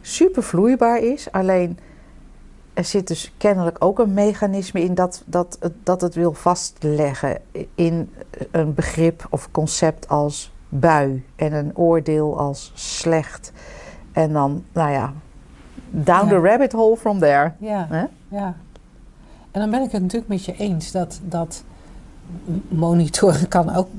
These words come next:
Speaker 2: een, dat kan ook een vermoeiende bezigheid worden.
Speaker 1: Ja, want ik heb
Speaker 2: Maar
Speaker 1: wel
Speaker 2: als
Speaker 1: eens
Speaker 2: je het toch doet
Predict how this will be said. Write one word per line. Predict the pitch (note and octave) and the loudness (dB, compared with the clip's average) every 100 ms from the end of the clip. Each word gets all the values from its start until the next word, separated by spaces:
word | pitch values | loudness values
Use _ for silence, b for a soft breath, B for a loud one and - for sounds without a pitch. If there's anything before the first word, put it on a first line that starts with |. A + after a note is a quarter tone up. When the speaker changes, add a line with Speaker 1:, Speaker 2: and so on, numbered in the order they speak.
| F#3 - - - | -12 -12 -18 -2
Speaker 2:
een, | F#3+ F#3+ F#3 | 0 2 0
dat | F#3+ | -2
kan | G3 G#3+ | 0 2
ook | C4 | 2
een | C#4 | 2
vermoeiende | F3+ F3+ G3 F3 E3 | 2 2 4 2 2
bezigheid | D#3 D#3 - E3 D#3 | 0 0 -2 -6 -4
worden. | E3+ D#3 D#3 A#3 | -4 -4 -2 0
Speaker 1:
Ja, | A3+ B3+ C4+ B3 | 4 6 6 4
want | A3 | 2
ik | - | 2
heb | A#3 | 4
Speaker 2:
Maar | B3 | 4
Speaker 1:
wel | G#3+ | 2
Speaker 2:
als | A#3 | 0
Speaker 1:
eens | |
Speaker 2:
je | G#3+ | -4
het | - - | -4 0
toch | C#4+ D4+ - | 0 0 0
doet | D4+ G4 - | 0 0 -8